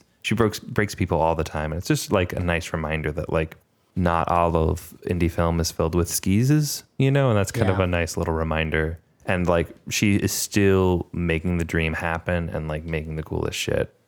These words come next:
Speaker 1: with the true definition of independent spirit.
Speaker 2: That, that book was one of the first, like, director books or,
Speaker 1: Oh, really?
Speaker 2: you know,
Speaker 1: Cool,
Speaker 2: production
Speaker 1: man.
Speaker 2: books I'd ever read.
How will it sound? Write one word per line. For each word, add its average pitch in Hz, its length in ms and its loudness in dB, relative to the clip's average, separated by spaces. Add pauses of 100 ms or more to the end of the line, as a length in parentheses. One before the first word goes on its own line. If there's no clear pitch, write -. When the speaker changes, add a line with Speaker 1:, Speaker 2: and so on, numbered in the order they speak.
Speaker 1:
with 87 440 -2
the 87 180 -4
true 80 760 0
definition - 560 -6
of 60 120 -10
independent - 400 -8
spirit. - 280 -6 (140)
Speaker 2:
That, 139 200 0
that 139 180 0
book 151 100 2
was 135 140 0
one 123 80 2
of 120 40 0
the 117 80 0
first, - 540 -4 (220)
like, 113 360 -4 (340)
director 120 360 -2
books - 460 -6
or, 120 120 0
Speaker 1:
Oh, 92 160 2
really? 87 220 4
Speaker 2:
you 127 60 4
know, 110 80 2
Speaker 1:
Cool, - 180 2
Speaker 2:
production 95 180 2
Speaker 1:
man. 113 40 -2
Speaker 2:
books 117 240 -2
I'd 113 80 0
ever 110 200 0
read. 117 280 0